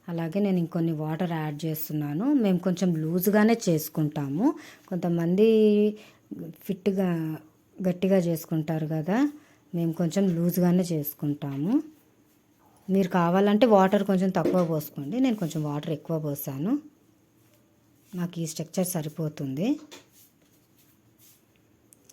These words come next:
ఇప్పుడు ఒకసారి మొత్తం కలిపేసి మూత పెట్టేద్దాము. కొంచెం ఉడకాలి.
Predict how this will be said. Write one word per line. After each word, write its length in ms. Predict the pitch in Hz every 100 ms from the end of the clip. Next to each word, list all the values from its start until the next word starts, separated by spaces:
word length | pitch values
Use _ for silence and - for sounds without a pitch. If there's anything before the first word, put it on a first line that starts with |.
| _ _ _
ఇప్పుడు 180 | _ 185
ఒకసారి 380 | 175 160 160 165
మొత్తం 360 | 156 156 160
కలిపేసి 880 | 156 147 143 - 156 147 - 254 294 - _ _ _
మూత 300 | 196 190 170
పెట్టేద్దాము. 800 | 151 - 143 131 143 135 160 277 294 - _ _ _ _ _ _ _
కొంచెం 440 | 175 175 175 208 175
ఉడకాలి. 720 | 165 175 180 151 143 269 311